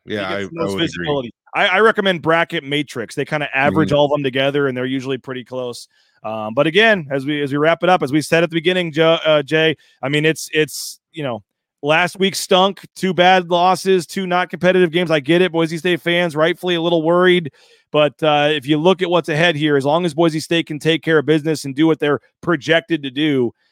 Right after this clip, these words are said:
Speaker 2: they're gonna be right there at the end of the season,
Speaker 1: Mm-hmm.
Speaker 2: still fighting for first place.
Speaker 1: Yeah,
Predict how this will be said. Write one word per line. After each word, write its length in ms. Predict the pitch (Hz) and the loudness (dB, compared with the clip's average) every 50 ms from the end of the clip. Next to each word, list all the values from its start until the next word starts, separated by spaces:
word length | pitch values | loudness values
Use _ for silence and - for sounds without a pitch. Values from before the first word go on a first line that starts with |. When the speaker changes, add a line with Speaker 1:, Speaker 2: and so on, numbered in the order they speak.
| _ _ _ | _ _ _
Speaker 2:
they're 120 | 147 156 | -2 0
gonna 140 | 170 165 156 | 0 0 0
be 140 | 151 151 147 | -2 -2 0
right 320 | 147 151 156 151 151 120 | 0 0 0 0 -2 -2
there 200 | - 147 143 139 | 0 0 0 0
at 80 | 135 - | 0 -2
the 120 | 139 143 | -4 -4
end 100 | 143 135 | -4 -2
of 40 | 135 | -4
the 80 | 127 120 | -4 -6
season, 320 | - 151 147 143 127 123 | -4 -4 -4 -4 -4 -4
Speaker 1:
Mm-hmm. 80 | - 107 | -6 -6
Speaker 2:
still 220 | 110 - 143 131 - | -4 -6 -6 -4 -4
fighting 220 | 139 131 127 123 | -4 -4 -4 -6
for 140 | 113 - 104 | -10 -14 -14
first 260 | - 135 120 107 - | -10 -10 -10 -10 -10
place. 340 | - 107 92 82 78 - - _ _ _ | -12 -12 -12 -12 -12 -14 -18 _ _ _
Speaker 1:
Yeah, 300 | 113 117 110 101 95 | -8 -8 -6 -8 -8